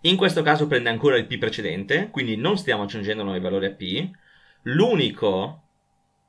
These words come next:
posto in cui stiamo mettendo nuovi possibili valori di P è questo. Ok?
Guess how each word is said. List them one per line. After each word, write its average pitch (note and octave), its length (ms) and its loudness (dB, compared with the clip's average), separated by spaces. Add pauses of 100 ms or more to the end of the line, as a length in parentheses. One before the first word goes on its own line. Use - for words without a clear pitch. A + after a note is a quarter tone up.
(140)
posto E3 320 4
in A#2 140 -4
cui D#3 160 2
stiamo A#2+ 260 2
mettendo B2 420 0
nuovi D#3 280 4
possibili C#3 500 -2
valori A2+ 300 0
di A#2 160 -10
P A#2 420 -4 (320)
è B2 100 2
questo. F#2+ 640 -6 (1400)
Ok? G#2+ 600 2